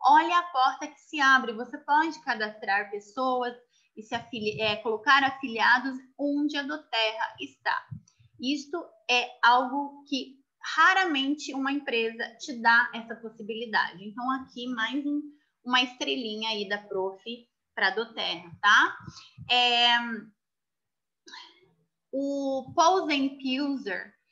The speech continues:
é um estudioso, quem quiser, é, saber um pouquinho mais sobre ele, pesquisa, é, sobre ele. Ele falou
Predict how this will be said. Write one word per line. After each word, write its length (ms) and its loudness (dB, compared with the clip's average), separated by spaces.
é 200 0
um 100 0
estudioso, 800 -2
quem 180 -8
quiser, 480 -2
é, 260 -2
saber 200 -4
um 80 -4
pouquinho 320 -10
mais 240 -6
sobre 240 -8
ele, 240 -8
pesquisa, 760 -6
é, 380 0
sobre 240 -10
ele. 540 -2
Ele 200 2
falou 600 2